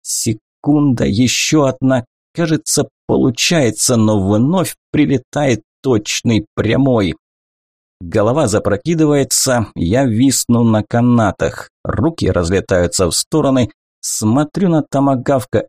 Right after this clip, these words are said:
одним глазом, второй — фиолетовая слива.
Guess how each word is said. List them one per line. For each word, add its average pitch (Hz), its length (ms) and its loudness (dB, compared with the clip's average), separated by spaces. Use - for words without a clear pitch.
одним 107 640 2
глазом, 101 600 0
второй — 135 580 -2
фиолетовая 107 1000 2
слива. 101 680 2